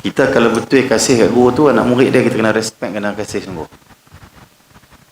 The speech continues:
Ha. Bukan mengaji dengan Tok Guru tu,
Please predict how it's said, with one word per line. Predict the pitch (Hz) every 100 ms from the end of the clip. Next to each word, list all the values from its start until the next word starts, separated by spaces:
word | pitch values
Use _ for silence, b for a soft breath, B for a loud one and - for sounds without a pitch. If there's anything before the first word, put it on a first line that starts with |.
| - - - -
Ha. | 90 90 78 73 78 - - - _ - - - - - _ - -
Bukan | 101 113 135 113
mengaji | 110 110 123
dengan | 113
Tok | 113
Guru | 120 127
tu, | 131